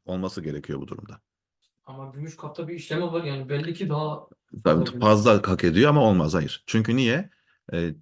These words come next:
Speaker 1: tekrar söylüyorum, kap da olsa tamamı gümüş olduğu için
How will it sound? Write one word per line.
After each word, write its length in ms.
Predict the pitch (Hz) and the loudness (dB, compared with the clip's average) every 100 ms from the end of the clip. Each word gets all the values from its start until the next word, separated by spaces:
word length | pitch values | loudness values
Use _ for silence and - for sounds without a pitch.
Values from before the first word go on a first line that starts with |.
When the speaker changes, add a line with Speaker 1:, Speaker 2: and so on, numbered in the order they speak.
| - | -6
Speaker 1:
tekrar 320 | 110 104 95 | -4 0 0
söylüyorum, 640 | 85 82 78 85 135 185 - | 0 -2 0 0 0 -2 -6
kap 300 | 131 131 - | -4 -2 0
da 40 | 87 | 0
olsa 560 | 80 78 98 139 - _ _ | 0 -2 -2 -2 -6 _ _
tamamı 480 | 98 139 131 104 90 | -4 0 0 0 -2
gümüş 300 | 95 104 90 | -2 -2 -4
olduğu 380 | 85 80 80 | -6 -6 -6
için 420 | 78 - 151 220 | -6 -4 -4 -4